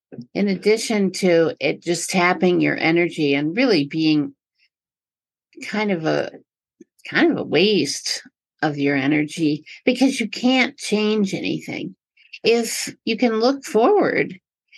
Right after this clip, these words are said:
and you can see the same situation, you know, these are, these are learning experiences too that were sent. So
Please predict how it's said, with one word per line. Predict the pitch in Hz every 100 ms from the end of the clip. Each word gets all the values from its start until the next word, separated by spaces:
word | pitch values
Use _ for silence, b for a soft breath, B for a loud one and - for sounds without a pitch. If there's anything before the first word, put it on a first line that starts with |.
| B
and | 180 214
you | 208
can | 196 185
see | 185 - 247
the | 202 185
same | 185 220 220 220 214
situation, | 196 202 185 185 170 170 196 - 165 -
you | 190
know, | 180 147
these | 165 214 254
are, | 240 - b b _
these | 220 254
are | 214
learning | 160 180 302 392 165
experiences | 143 - - 127 139 139 160 - 135 - -
too | 254 392 - 139 - _ _ _ _ _ -
that | 180
were | 139 165
sent. | 160 - 151 131 - -
So | 196 170 156